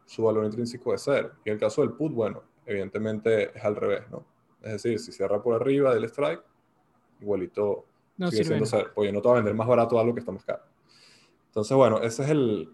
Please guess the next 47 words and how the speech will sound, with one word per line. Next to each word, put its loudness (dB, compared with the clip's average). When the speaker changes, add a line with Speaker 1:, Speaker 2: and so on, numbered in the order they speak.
Speaker 1:
el -2
valor 4
intrínseco -2
y, -2
y -2
es -4
fácil -4
de 0
calcularlo 0
y, -4
y -4
es -4
lo -2
que -2
está 2
en 0
todas 0
las -2
opciones. -12
Ahora, 6
el 4
valor, 4
eh, 4
digamos, -2
temporal, 0
que -18
es -20
como -6
se -10
le 0
dice -2
en 2
español, 4
es 2
un -4
poco 0
más -2
complejo. -2
No -6
vamos -4
a 0
ir 0
a 0
todos -2
los -6
detalles -2
en, -6